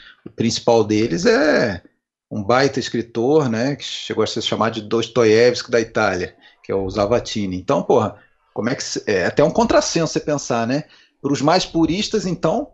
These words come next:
um filme do neorrealismo talvez não precisaria nem ter um, um roteirista, né? Afinal de contas, o cara saiu na rua com a câmera na mão, aquele, aquela coisa que folclórica e, e romantizada, né? Filmar as ruas, não é bem assim.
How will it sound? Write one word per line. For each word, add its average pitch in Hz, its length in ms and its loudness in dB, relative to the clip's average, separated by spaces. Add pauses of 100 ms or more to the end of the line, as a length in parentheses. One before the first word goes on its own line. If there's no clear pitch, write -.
um 359 100 -8
filme 180 800 0
do 139 160 -8
neorrealismo 156 560 2
talvez 175 360 2
não 285 100 -2
precisaria 202 400 2
nem 196 140 0
ter 427 500 2 (100)
um, 196 560 -8
um - 40 -2
roteirista, 160 680 2
né? 135 280 -4
Afinal 123 320 0
de - 80 -10
contas, 170 300 0
o 180 60 -8
cara 165 180 2
saiu 156 240 2
na 151 120 2
rua 147 200 2
com - 120 -4
a - 120 -2
câmera 147 380 2
na 95 140 -6
mão, 139 420 -2 (240)
aquele, 214 460 2
aquela 202 320 0
coisa 170 280 2
que - 80 -6
folclórica 139 800 0
e, 107 300 -2 (240)
e 107 60 -8
romantizada, 120 960 0
né? 139 180 -2 (260)
Filmar 139 580 2
as 127 180 -2
ruas, 131 380 0
não 139 160 -2
é 415 100 0
bem - 160 2
assim. 104 380 -2